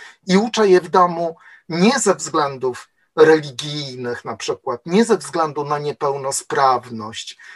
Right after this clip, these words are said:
tylko najprawdopodobniej dlatego, że doskonale wiem, jak ten system funkcjonuje, ponieważ jestem jego częścią, tak? Więc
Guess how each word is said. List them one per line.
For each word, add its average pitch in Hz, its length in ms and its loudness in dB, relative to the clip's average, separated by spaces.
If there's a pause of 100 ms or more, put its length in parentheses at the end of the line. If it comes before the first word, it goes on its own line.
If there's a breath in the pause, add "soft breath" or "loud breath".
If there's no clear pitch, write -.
(160 loud breath)
tylko 180 640 0 (140)
najprawdopodobniej 180 1080 0
dlatego, 190 480 2
że 190 140 -2
doskonale 185 600 0
wiem, 196 300 -2
jak 185 280 -2 (300 loud breath)
ten 185 220 2
system 196 460 -4
funkcjonuje, 180 920 -6 (280 loud breath)
ponieważ 185 480 0
jestem 170 380 -6
jego 185 200 -4
częścią, 180 680 -4 (160)
tak? - 300 -8 (400 loud breath)
Więc 180 480 2